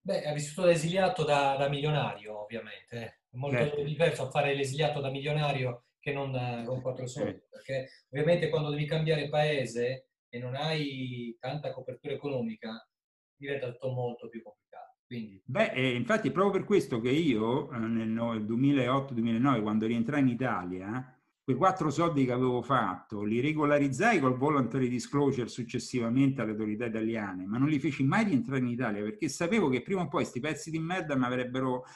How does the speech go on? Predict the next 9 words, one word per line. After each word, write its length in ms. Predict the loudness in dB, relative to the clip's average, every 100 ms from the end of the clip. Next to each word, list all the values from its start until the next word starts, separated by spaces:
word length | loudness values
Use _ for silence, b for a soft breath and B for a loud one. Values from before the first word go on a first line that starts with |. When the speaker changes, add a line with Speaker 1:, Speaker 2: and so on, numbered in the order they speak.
| B
Speaker 2:
fa-, 240 | _ -4 -2
fatto 340 | 0 0 -2
fuori, 480 | 0 2 2 0 -6 b b
nel 160 | 0 2
senso 340 | 2 0 0
che 220 | 2 2
mi 80 | 2
avrebbero 420 | 2 2 2 2
magari 420 | 4 4 4 2